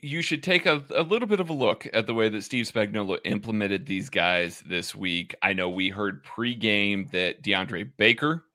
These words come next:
was getting some of the base looks, and the report was that he was just more comfortable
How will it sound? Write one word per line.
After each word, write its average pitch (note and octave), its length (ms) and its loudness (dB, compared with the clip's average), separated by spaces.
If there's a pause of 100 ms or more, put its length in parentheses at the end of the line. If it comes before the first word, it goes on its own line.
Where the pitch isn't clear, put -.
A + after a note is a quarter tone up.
(140)
was G#2+ 200 0
getting A#2+ 360 0
some G#2 480 0 (100)
of F#2+ 460 4
the G2+ 220 -4
base F2 640 -4 (100)
looks, G#2+ 600 -2
and F2+ 540 0
the G2+ 120 0
report G#2 560 -2
was G2+ 200 -4
that F#2 260 2
he A#2+ 220 -6
was G#2+ 160 -4
just G#2 280 -4 (320)
more C#3+ 220 2
comfortable G2+ 800 -6